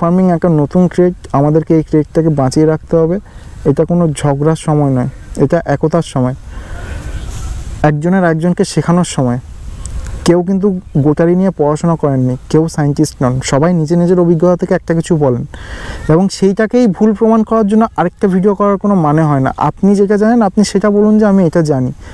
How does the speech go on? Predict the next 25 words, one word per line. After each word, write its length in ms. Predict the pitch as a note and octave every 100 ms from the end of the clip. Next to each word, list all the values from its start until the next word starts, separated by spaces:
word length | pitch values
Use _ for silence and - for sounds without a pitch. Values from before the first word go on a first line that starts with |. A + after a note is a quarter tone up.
| -
কিন্তু 140 | D#3+ -
আরেকজন 440 | D#3 F3 F3+ A3+
ভুল 160 | G#3+ B3
এটা 140 | A#3+
কী 120 | A3
করে 180 | A3 G3 E3+
আপনি 240 | D#3 D#3 D#3
জানেন? 280 | C3+ B2+ C#3 - - - - - - - - - - - - -
আপনি 200 | - D#3
তো 60 | D#4
তার 180 | G3 F3+
মতো 200 | F#3+ G#3+
করে 160 | A3+
করছেন 400 | A#3 A#3+ A#3+ - A3
না, 120 | D3+ D3
আপনি 180 | -
তো 80 | F#3+
আপনার 240 | F#3+ - G#3+
মতো 200 | A3 G#3+
করে 160 | G#3+ F3
করছেন। 320 | D3 - B2 B2+ - - -
আপনি 260 | - - G3
করতে 280 | G#3+ -
পারেন 260 | G#3+ A3+ A3
কি 160 | F#3+